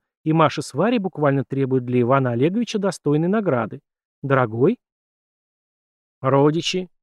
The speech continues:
какие будут предложения?» «Уверен, очередного Георгия для Кузьмина будет маловато, требуется подарить что-то более существенное».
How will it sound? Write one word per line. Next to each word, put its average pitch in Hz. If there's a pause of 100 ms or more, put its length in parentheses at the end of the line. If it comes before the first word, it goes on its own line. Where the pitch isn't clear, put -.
какие 156
будут 135
предложения?» 131 (280)
«Уверен, 196
очередного 156
Георгия 143
для 131
Кузьмина 135
будет 127
маловато, 135
требуется 123
подарить 127
что-то 123
более 131
существенное». 185